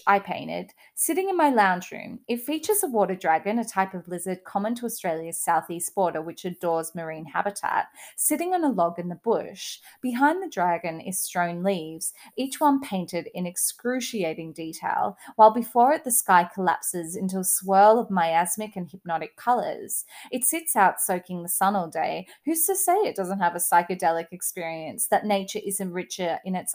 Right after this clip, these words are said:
eyes, ears, or imagination? We may be able to measure the ability of its senses to perceive, but how can we possibly map its internal sensations? Underneath this painting sits a lamp given to me by an Indigenous uncle.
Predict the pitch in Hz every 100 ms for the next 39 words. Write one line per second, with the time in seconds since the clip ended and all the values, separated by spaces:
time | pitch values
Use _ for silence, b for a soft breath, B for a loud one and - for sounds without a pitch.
0 | - 180 175 170 175 175 - 185 180 170
1 | - 180 170 175 180 165 170 - 185 185
2 | 202 B B B B 254 294 330 320 226
3 | 196 - 196 185 185 196 185 175 170 175
4 | 175 170 185 175 - - 170 180 175 160
5 | - - 170 - 302 262 202 - B -
6 | 240 277 285 330 302 - 214 - 226 220
7 | 202 175 - - 190 - 190 185 185 170
8 | 165 - 170 175 180 196 - - - 226
9 | 233 - - _ B B B B 294 440
10 | 403 277 208 202 190 - 175 185 175 180
11 | - 240 349 269 180 - - 170 156 170
12 | 160 160 160 160 160 160 160 165 165 -
13 | 190 196 180 156 -